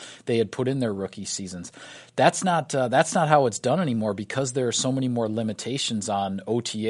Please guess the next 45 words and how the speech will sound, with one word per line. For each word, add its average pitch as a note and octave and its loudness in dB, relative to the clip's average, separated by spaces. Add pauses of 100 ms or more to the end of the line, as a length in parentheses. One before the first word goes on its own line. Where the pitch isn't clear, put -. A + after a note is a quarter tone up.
(160)
As G#2 -6
and G2 -6
off-season G#2 -2
program G#2 -2
dates G#2+ -6
and F#2+ -8
hours G#2 -2
and, G2+ -6 (380)
and A2+ 0
this G#2+ -2
and A2 -2
that. A2 2
And A2 -2
I G#2 -2
think D3 -6
we're A#2+ -4
seeing, C3 0 (200)
and A#2+ 0
Mike B2 4
McCarthy A#2 -4
says G#2+ -2
it's G#2 -6
really A#2 -2
across G#2+ -4
the - -12
league, A#2 -4 (260)
we're B2 0
seeing D#3+ 0
the A2 0
impact C3 0
of G2+ -8
that G#2+ 0
with G#2+ -6
young B2 2
players B2 0
having A#2+ 0
to G#2 -8
be G#2+ -4
thrown B2 -2
into A2+ -2
roles A2 0
and G2+ -6
playing A#2+ -4
too A#2+ -6
soon, C3+ 0